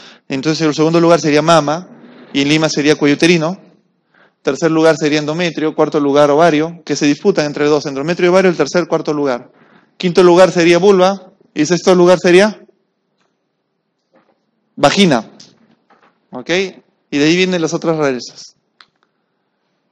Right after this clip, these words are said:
Eh, el sarcoma uterino es muy metastásico, es muy metastásico. ¿Ok? Parecido al coriocarcinoma.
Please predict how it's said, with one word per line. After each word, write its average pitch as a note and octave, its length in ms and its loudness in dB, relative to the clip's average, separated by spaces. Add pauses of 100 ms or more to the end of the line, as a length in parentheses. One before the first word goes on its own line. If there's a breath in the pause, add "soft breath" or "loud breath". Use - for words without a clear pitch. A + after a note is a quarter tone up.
Eh, D#3 920 -4 (300)
el F3 160 0
sarcoma F3+ 340 0
uterino G#3 480 0
es F3+ 220 2
muy G3+ 360 2
metastásico, D3+ 1080 -4 (360)
es D3 240 -4
muy F#3+ 320 2
metastásico. D#3 960 -4 (840)
¿Ok? C3 240 -6 (120)
Parecido D3 400 2
al F#3+ 80 4
coriocarcinoma. F#3 920 0